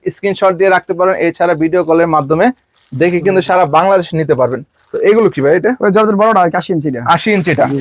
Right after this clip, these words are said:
Speaker 2: জি।
Speaker 1: এইটুকু না খুললে চলবে এটা? আশি ইঞ্চি, এটা কত দিচ্ছেন ভাই?
Speaker 2: আচ্ছা, এটা ভাই আশি ইঞ্চিটা এই একই দাম এটার।
Speaker 1: একই দাম?
Speaker 2: একশো পঁচিশ।
Speaker 1: একশো পঁচিশ টাকা।
Speaker 2: জি, জি।
Speaker 1: এই দেখেন একশো পঁচিশ টাকায় আশি ইঞ্চি। ছোট বড় অনুযায়ী কি দাম
Speaker 2: দাম
Speaker 1: পড়বে
Speaker 2: আছে,
Speaker 1: আর কি,
Speaker 2: হ্যাঁ।
Speaker 1: দাম পড়বে।
Speaker 2: অনেক সময় দাম কমে বাড়ে
Speaker 1: এগুলো
Speaker 2: তো।
Speaker 1: কি, এগুলো কি আপনাদের?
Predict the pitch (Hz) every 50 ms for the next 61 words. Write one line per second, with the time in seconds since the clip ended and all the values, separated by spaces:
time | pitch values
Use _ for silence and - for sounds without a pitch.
0 | 131 123 127 117 117 143 143 139 - 147 - 175 135 139 160 160 165 151 156 147
1 | 160 - 190 156 135 147 143 - 247 294 - - - 139 - - 160 160 156 -
2 | 180 175 175 185 190 208 208 202 - 202 202 220 262 147 139 131 107 _ _ _
3 | _ - 180 190 185 190 196 202 202 202 - - 202 202 - 214 208 202 208 208
4 | 208 208 202 196 196 202 208 214 233 233 - 214 185 175 147 127 123 135 135 131
5 | 117 113 113 - 156 165 165 202 185 147 127 208 190 226 202 190 165 143 - -
6 | - _ _ _ _ _ - 147 - - 180 165 196 190 - 160 - 143 147 127
7 | 127 127 131 123 113 - - 127 131 127 120 - - 135 135 - - 147 139 147
8 | 165 151 160 156 - 208 160 175 180 - - 160 160 151 - 175 160 147 131 -
9 | 123 - _ _ _ _ _ - 202 202 226 220 220 220 226 220 226 226 214 202
10 | 196 202 196 226 220 180 185 170 175 196 202 220 220 - 196 175 160 160 151 143
11 | 143 269 190 - - 175 208 247 226 233 233 233 233 226 - 254 247 233 233 233
12 | 202 220 254 247 214 180 147 143 147 175 165 135 139 - 143 143 175 254